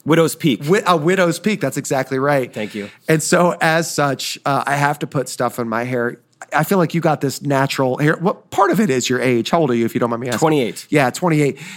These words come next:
Speaker 2: Get to be thirty-eight like me and see if you still got that amazing hairline, my friend.
Speaker 1: Okay, we'll keep in touch. <laughs> Mainly about hair. We'll keep in touch.
Speaker 2: First question.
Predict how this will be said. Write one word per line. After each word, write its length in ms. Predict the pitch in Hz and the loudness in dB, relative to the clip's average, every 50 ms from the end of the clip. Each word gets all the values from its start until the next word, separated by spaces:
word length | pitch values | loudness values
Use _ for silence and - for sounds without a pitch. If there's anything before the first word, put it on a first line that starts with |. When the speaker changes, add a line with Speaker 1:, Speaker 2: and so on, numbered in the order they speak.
| - - | -8 0
Speaker 2:
Get 160 | - 240 240 | 0 0 2
to 80 | - 285 | 2 2
be 140 | 202 214 196 | 2 2 0
thirty-eight 560 | - - 190 185 185 190 185 165 151 151 - | 2 2 2 2 4 4 4 4 2 2 0
like 260 | 156 147 143 139 - | 0 0 0 0 -2
me 400 | 123 147 156 151 143 135 127 120 | -2 -2 0 2 2 0 0 -2
and 300 | - 131 135 123 120 110 | -2 -2 -2 -2 -4 -6
see 160 | - - 160 | -4 0 0
if 100 | 143 - | 0 0
you 60 | 139 123 | 0 -2
still 140 | - 143 123 | 0 0 0
got 200 | 135 135 127 - | 2 0 2 2
that 140 | 131 120 117 | 0 0 0
amazing 380 | 117 127 131 127 120 117 117 | 0 0 0 0 0 -2 -2
hairline, 420 | 117 123 123 120 113 110 104 104 104 | -2 0 0 0 0 0 0 -2 -2
my 120 | 107 104 | -2 -4
friend. 200 | 101 - 113 113 | -4 -4 -4 -2
Speaker 1:
Okay, 120 | 107 113 110 | -2 -2 0
we'll 140 | 110 117 113 | 0 -2 -2
keep 180 | - 131 - 120 | -2 -4 -4 -4
in 80 | 104 | -4
touch. 300 | - - 95 98 - - 214 523 - - - 415 | -2 -4 -4 -4 2 2 4 4 4 4 4 2
<laughs> 300 | 440 - 640 - 494 - | 0 0 0 0 0 2
Mainly 340 | 160 165 175 - 180 175 165 | 2 2 2 2 2 2 2
about 240 | 151 123 139 - - | 2 2 2 0 0
hair. 360 | 175 180 123 104 - 98 104 - - | -2 -4 -2 -2 -2 -4 -2 -2 -2
We'll 100 | - 143 | -2 -2
keep 180 | - - 156 135 | -2 -4 -2 -2
in 80 | 135 104 | -2 -6
touch. 280 | - 104 95 - - - - - - - - 359 - - 320 - - - - | -6 -8 -10 -10 -12 -18 -18 -16 -8 -4 -4 -2 -2 -4 -4 -8 -10 -12 -14
Speaker 2:
First 360 | - - 220 277 302 - - | -4 0 2 2 2 2 0
question. 420 | - 262 240 247 247 - 226 196 | 0 0 0 2 0 -2 -4 -4